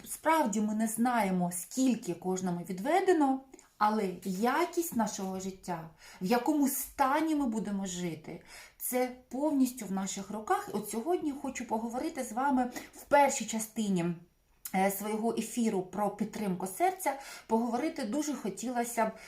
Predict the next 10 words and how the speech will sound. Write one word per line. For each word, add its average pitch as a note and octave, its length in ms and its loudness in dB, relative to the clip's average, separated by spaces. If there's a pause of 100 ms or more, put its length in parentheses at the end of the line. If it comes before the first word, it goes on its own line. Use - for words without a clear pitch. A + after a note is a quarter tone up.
(140)
саме A#3+ 440 4
чому. A#3 720 6 (120)
Чому A3+ 360 2 (220)
все G4 220 2
ж G4+ 100 -4
таки G3+ 240 -2
наше B3 260 -2
серце, D4+ 640 2 (440)
е, F#3+ 680 4
може, G#3 880 6